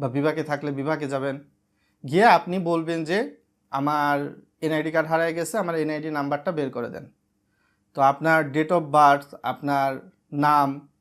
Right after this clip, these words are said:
তারপর জন্ম নিবন্ধন, এগুলো ইনফরমেশন দেওয়া সাপেক্ষে আপনার এনআইডি নাম্বার একটা ছোট্ট কাগজে কিন্তু তারা লিখে দেবে। এজন্য চার্জের প্রয়োজন হবে না। So, এই প্রসেসটা আপনারা অনুসরণ করতে পারেন। আর ভিডিওটা শেয়ার করে আরও মানুষকে জানাতে পারেন।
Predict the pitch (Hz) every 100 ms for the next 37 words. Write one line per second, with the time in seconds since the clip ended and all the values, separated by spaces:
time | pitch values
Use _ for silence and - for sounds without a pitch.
0 | _ _ - 139 135 127 143 127 156 160
1 | 160 156 151 143 156 170 196 175 170 165
2 | 160 175 151 151 151 147 165 160 226 196
3 | 151 147 147 147 151 147 143 131 - 165
4 | - 190 - 180 160 151 147 139 143 143
5 | 131 143 139 123 120 - _ _ - 165
6 | 165 170 170 180 165 151 165 - 147 139
7 | 131 127 123 120 - _ _ _ _ _
8 | _ _ _ _ - 151 143 143 - 190
9 | 247 240 208 214 202 196 165 165 165 156
10 | 156 170 175 175 170 170 175 214 175 135
11 | 147 151 170 170 170 156 165 160 156 139
12 | 139 151 151 160 147 143 143 147 143